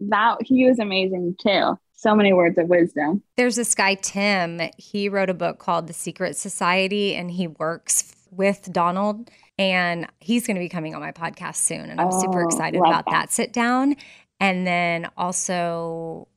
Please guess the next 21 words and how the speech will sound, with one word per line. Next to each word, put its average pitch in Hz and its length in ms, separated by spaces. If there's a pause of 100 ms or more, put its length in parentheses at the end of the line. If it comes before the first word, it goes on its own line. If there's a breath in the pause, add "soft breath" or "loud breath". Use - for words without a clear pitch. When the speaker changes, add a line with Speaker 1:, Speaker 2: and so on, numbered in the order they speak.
Speaker 2:
I 190 100
would 180 160
like 190 160
a 185 60
Donald 160 500
Miller 165 420 (120)
part - 180
two 170 180
as 165 160
well. 165 420
Speaker 1:
<laughs> - 20
Speaker 2:
My 196 160
sister 214 340
and 175 100
I 170 100
are 170 120
gonna 170 180
do 165 320
his 165 440 (200 soft breath)
storytelling 170 1120
workshop 160 720